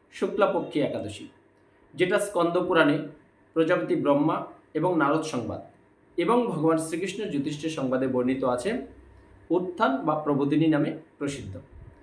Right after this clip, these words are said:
তাই আজকে শুরু থেকে শেষ পর্যন্ত আপনার একটু সময় ব্যয় করুন, আমার সাথে থাকুন, শুরু থেকে শেষ পর্যন্ত এই একাদশীর মাহাত্ম্যটা অন্তত আপনি শ্রবণ করুন, কারণ এই একাদশীর মাহাত্ম্য শ্রবণ এবং কীর্তনে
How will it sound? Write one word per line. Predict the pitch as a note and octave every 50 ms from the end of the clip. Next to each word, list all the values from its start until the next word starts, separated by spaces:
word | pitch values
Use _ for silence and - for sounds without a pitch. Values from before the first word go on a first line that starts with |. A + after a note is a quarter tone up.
| - - _ _ - -
তাই | E3+ G3+
আজকে | G3 F#3+ F#3+ F#3 F#3+ A#3+
শুরু | A#3+ A#3+ G#3 G3+
থেকে | G3+ A3 A3 A#3 A3
শেষ | A3+ F#3+ F#3 F3+ -
পর্যন্ত | - G3 F#3+ G3+ G3+ - A3+ A#3 - - - - - - _ _ _ _ _ _ _ -
আপনার | - - - G#3+ G#3+ - -
একটু | A3 A3+ - - B3+
সময় | - - F3+ E3 D#3 C#3+
ব্যয় | C#3 C3+ C3+ C3+
করুন, | D#3 - - - - -
আমার | C#3+ D3+ D#3 D3
সাথে | - - C#3+ D#3+ D#3+
থাকুন, | D#3 C#3+ C#3 D#3+ G#3+ B3 - - - - _ _ _ _ _
শুরু | - - G3+ G#3+
থেকে | - B3 A#3+ A#3
শেষ | A#3 - G3 F3 F#3
পর্যন্ত | F#3+ F#3+ F#3+ F#3 - D#3 - - -
এই | E3+ F3 F#3+ - - - - - - - _ _ -
একাদশীর | D#3 D#3+ F3+ F3 F#3 F3+ - G3 E3
মাহাত্ম্যটা | D3+ D3 C#3 C3+ C#3+ - - - - G3+
অন্তত | E3 C3+ C3 - -
আপনি | A#2 - - - - F3+ F3+
শ্রবণ | - - - - - B2+ A2+ - -
করুন, | - - - - - _ _ _ _ _ - - - - -
কারণ | C#3 D#3+ G3+ A#3 C4 - - - - - - - _ -
এই | F3 G#3
একাদশীর | G3+ F3+ - G3 G3 G3 - G#3 G3
মাহাত্ম্য | F3+ D#3+ E3+ E3 - - F#3
শ্রবণ | - - - E3+ D3+ D#3 G3 A#3+
এবং | C4 A#3+ B3 A3+ - -
কীর্তনে | E3 D3 C#3 C#3+ B2+ G#2+ G2